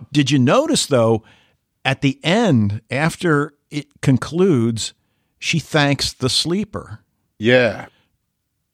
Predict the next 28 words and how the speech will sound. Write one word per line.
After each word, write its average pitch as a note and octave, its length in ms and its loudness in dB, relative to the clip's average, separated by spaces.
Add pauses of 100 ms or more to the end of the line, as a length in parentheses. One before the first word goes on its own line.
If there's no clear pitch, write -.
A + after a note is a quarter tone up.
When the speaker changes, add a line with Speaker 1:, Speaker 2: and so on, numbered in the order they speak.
(320)
Speaker 1:
And D3+ 460 0
Speaker 2:
That - 40 2
was, F2+ 300 -8
that G#2+ 100 2
was A2 200 -2
awkward. G2 460 -4 (280)
Speaker 1:
Yeah, G3 300 -2
and, G#3 320 -2
and F#3+ 200 2
of F#3 120 -4
course, G3+ 360 -2
we F3 220 -2
didn't E3+ 260 2
think F3+ 220 -2
she - 160 -2
was D3+ 180 0
a C#3+ 60 4
believer, G#3 500 0
but, G#3 220 -2 (280)
but - 100 -6
it's A3+ 160 0
also A#3 640 0
understandable D#3+ 1300 -2 (1200)
that D#3 340 -2 (260)
the D3 160 -4
conflict F3 760 -2
is C3+ 120 -2
still D3+ 680 2